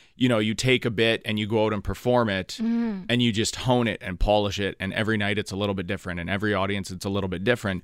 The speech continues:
Speaker 2: Mm-hmm.
Speaker 1: Now that's sort of gone because you can have a thing filmed and it's just out there instantly, forever, worldwide.
Speaker 2: Mm-hmm.
Speaker 1: For you, is that a good, I mean, obviously going viral is a good thing that builds
Speaker 2: Mm.
Speaker 1: P R for you, and you have an
Speaker 2: Mm.
Speaker 1: album out now to plug and stuff like that.
Speaker 2: Mm-hmm.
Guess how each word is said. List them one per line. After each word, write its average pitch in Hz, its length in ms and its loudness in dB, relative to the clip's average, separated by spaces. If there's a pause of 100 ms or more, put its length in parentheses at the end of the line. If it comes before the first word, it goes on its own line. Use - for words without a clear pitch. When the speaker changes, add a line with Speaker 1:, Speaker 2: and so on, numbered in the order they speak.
(100)
Speaker 2:
Mm-hmm. 226 400 -2
Speaker 1:
Now 151 260 10
that's 131 220 0
sort 123 260 2
of 98 160 -4
gone 131 400 6
because 107 320 -2
you 113 100 -2
can 113 120 -4
have 104 140 0
a 107 40 -4
thing 104 240 -4
filmed 120 560 0
and 101 260 0
it's 98 120 -6
just - 260 -4
out 127 240 2
there 98 380 0 (380)
instantly, 110 540 0
forever, 107 640 0
worldwide. 98 920 4
Speaker 2:
Mm-hmm. 254 500 -4 (180)
Speaker 1:
For 165 220 2
you, 165 240 8
is 165 140 6
that 143 220 10
a 127 60 4
good, 120 280 2
I 147 120 6
mean, 151 140 6
obviously 131 360 4
going 123 260 2
viral 117 400 6
is 107 60 -2
a 107 80 -2
good 110 260 0
thing 127 220 2
that 110 160 0
builds 117 220 2
Speaker 2:
Mm. 110 60 -8
Speaker 1:
P 113 80 0
R 104 140 2
for 98 120 -6
you, 117 200 0
and 101 80 -2
you 101 80 -2
have 104 140 0
an 90 80 0
Speaker 2:
Mm. 101 40 2
Speaker 1:
album 107 280 2
out 101 140 -2
now 98 140 -2
to 95 80 -6
plug 101 260 -4
and 95 100 -6
stuff 104 220 -4
like 92 140 -4
that. 113 380 2
Speaker 2:
Mm-hmm. 254 360 -8